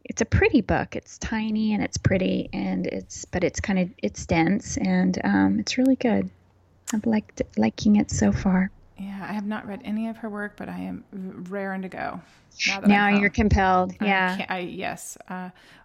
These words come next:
Speaker 2: yes. So I'm glad you're sharing that. I'll add that to my little list here.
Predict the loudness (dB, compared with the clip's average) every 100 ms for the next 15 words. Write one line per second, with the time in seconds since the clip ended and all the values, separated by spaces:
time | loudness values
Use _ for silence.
0 | _ -14 -12 -16 -18 _ -18 -12 -10 -10
1 | -10 -10 -12 -12 -14 -14 -12 -12 -12 -14
2 | -16 -16 -16 -14 -16 -14 -18 -18 -18 -18
3 | -16 -16 -18 -20 -20 -18 -18